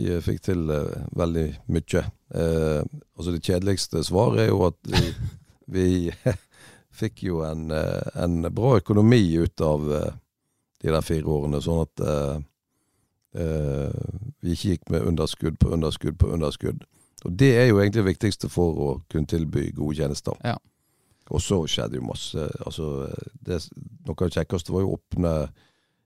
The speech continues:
Speaker 1: eh, høyskolestudium i Florø for første gang.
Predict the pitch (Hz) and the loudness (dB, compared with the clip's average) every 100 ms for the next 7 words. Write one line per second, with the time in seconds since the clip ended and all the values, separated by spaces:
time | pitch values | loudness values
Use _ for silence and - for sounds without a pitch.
0 | _ - 76 76 73 78 76 - 92 87 | _ -6 -4 -2 -2 -2 -4 0 2 2
1 | - - 87 80 - 73 71 76 73 80 | -2 -2 0 0 -2 -2 -2 -2 -2 -2
2 | 78 78 - 76 - 76 - 76 76 | -2 -2 -2 -4 -2 -6 -4 -4 -2